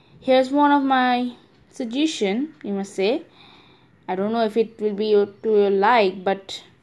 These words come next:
it is to mine. So I will share this music with you, which I love it. It can help you get some strength, some mental strength.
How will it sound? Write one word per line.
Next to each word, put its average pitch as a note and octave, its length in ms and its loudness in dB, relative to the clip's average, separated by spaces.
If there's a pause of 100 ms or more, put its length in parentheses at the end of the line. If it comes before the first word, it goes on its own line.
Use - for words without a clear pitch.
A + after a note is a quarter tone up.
(220)
it G3+ 140 -6
is G#3 180 -2
to F#3+ 100 -4
mine. F#3+ 420 -2 (380)
So A3 500 4 (280)
I A3+ 120 -2
will A#3+ 100 0
share B3+ 240 0
this - 480 -8
music A3+ 340 -2
with G#3+ 220 -4
you, C#4+ 220 -2 (220)
which G3+ 240 -6
I F#3+ 360 0 (460)
love F#3 300 -2
it. B3+ 320 -2 (920)
It G#3 380 -4
can G3+ 340 0
help G#3+ 300 -2
you G#3+ 120 0
get G3+ 300 0
some G#3 180 -4
strength, B3 580 -2 (320)
some G3+ 180 -6
mental G3+ 260 -2
strength. A3 460 -2